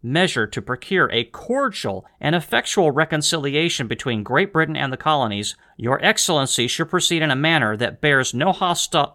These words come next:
hostile an appearance, and which even those oppressive acts do not warrant. We entreat your excellency to consider what a tendency this conduct must have to irritate a, and force a free people, however well disposed to peaceable measures,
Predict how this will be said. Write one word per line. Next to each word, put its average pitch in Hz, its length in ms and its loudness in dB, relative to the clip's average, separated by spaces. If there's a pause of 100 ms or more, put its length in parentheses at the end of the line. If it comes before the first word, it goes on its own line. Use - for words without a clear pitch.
(180)
hostile 160 600 2 (140)
an 143 120 2
appearance, 135 640 0 (280)
and 139 220 2
which 151 260 2
even 165 420 0
those 151 580 4 (100)
oppressive 156 500 2
acts 123 360 2
do 139 240 -4
not 131 240 2
warrant. 131 440 -6 (320)
We 160 200 2
entreat 185 340 -2
your 214 160 2
excellency 156 580 -2
to 139 60 -4
consider 151 460 0
what 139 160 2
a 127 80 2
tendency 165 600 -2
this 127 220 -2
conduct 131 440 0
must 135 240 -2
have 120 240 2
to - 160 -8
irritate 156 440 -2
a, 113 300 -4
and 165 200 2
force 147 520 2 (280)
a 117 100 0
free 208 280 0
people, 123 460 -4 (120)
however 185 560 4
well 160 180 4
disposed 139 460 2
to 131 80 -6
peaceable 123 400 -6
measures, 135 420 -2